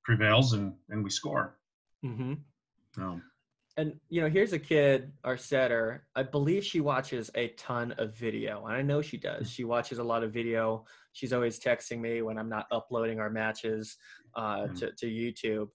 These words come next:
Speaker 2: But I, I, I believe she's watching more than that, too, because, you know, <laughs> we
Speaker 1: Yeah.
Speaker 2: don't teach this.
Speaker 1: I mean, you know, and my,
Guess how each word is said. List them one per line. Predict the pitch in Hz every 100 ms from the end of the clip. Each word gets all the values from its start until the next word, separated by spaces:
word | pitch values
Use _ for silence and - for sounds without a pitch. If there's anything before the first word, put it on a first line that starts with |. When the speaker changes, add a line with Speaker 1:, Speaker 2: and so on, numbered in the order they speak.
| _ _ _ _ _ -
Speaker 2:
But | 120
I, | 135 135 -
I, | 139 -
I | 123
believe | 143 139 165 214
she's | - 240 - - _ - -
watching | 131 131 139 151 - 147 131
more | 127 135 156 131
than | 117 113
that, | 107 - -
too, | - 143 117 98 147 - -
because, | 123 - 123 120 120 110 - - _ _ _ _ _ _ -
you | 131
know, | 117 117 147 - _ _ _
<laughs> | _ - - - - _ _ _ _ -
we |
Speaker 1:
Yeah. | 117
Speaker 2:
don't | 185 -
teach | 135 113
this. | - - - - - - - - - -
Speaker 1:
I | 127
mean, | 131 - - - - - - - - - 131
you |
know, | 120 113
and | 117 - - - - - - - - 127
my, | 135 143